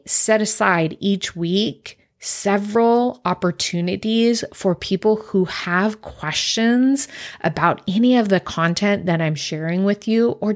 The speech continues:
just have questions about how you can apply this to your daily life. So I encourage you to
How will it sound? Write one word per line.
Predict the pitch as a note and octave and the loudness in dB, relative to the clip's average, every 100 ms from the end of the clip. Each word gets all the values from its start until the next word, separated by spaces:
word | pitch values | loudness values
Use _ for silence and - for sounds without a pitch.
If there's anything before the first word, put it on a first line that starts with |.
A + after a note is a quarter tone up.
| - | -4
just | - C4+ C4+ - | -2 0 0 -2
have | - - A3 - | -2 -2 -2 -2
questions | G3 G3 - F3+ F3 | -2 -2 -2 -2 -2
about | E3+ E3+ - | 0 -2 -4
how | - F#3 F3+ | 0 2 2
you | E3 D#3+ F3+ A#3+ C4 | 0 2 4 4 2
can | B3+ G#3+ E3 | 0 0 0
apply | - E3 D3+ D#3 | -2 -4 -2 -2
this | C3+ D3 D3 - - - - - | 0 -2 -2 -6 -10 -20 -14 -4
to | F#3 | 0
your | D#3+ D3+ | 0 0
daily | D3+ C#3 C#3 C3+ | 0 -2 0 -2
life. | C3+ - - - - - - | -2 -6 -6 -8 -18 -18 -10
So | - G#3 | 0 2
I | G#3+ | 4
encourage | G#3+ - - G#3 A#3+ F#3 E3+ | 2 0 0 2 2 2 0
you | D#3+ D#3 | 0 0
to | D3+ - D#3 | -2 -2 -2